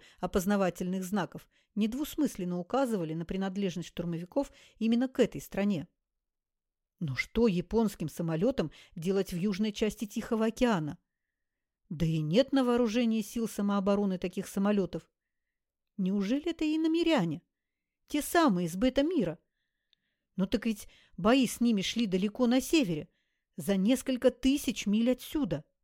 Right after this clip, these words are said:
Да, это Ичи, подтвердил мои опасения Олег. Палубные истребители-бомбардировщики японского императорского флота. Помнишь, их нам главнокомандующий показывал?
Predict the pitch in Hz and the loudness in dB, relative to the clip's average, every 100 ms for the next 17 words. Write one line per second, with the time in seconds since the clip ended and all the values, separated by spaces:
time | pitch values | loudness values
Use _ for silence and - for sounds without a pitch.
0 | _ 175 208 233 170 - _ _ 196 196 | _ 0 2 2 0 -6 _ _ -6 -4
1 | 294 277 247 - 262 - _ _ - 202 | 0 0 -2 -4 -10 -10 _ _ -10 -10
2 | - 196 185 214 190 185 180 175 196 180 | -8 -8 -4 -4 -2 -4 -4 -6 -4 -2
3 | 190 196 160 - _ _ _ _ _ _ | -2 -2 -4 -8 _ _ _ _ _ _
4 | 240 262 226 240 233 - 226 285 277 233 | -2 0 0 -2 -2 -4 -2 -2 -2 -2
5 | 202 208 208 196 220 202 - - - 175 | 0 -2 -2 -2 0 0 -2 -12 -6 -6
6 | 180 254 240 - 190 180 196 196 196 - | 0 0 0 -6 -4 -2 -2 -2 -4 -6
7 | 220 220 233 202 - 247 _ _ _ _ | -6 -6 -2 -2 -2 -12 _ _ _ _
8 | _ _ _ _ 269 320 240 - - - | _ _ _ _ 0 2 0 -2 -14 -20
9 | _ 233 233 220 196 202 208 220 233 196 | _ -6 -4 -4 -4 -2 -2 0 0 0
10 | 156 156 170 196 196 175 151 135 | -4 -8 -8 -6 -2 -2 -2 -10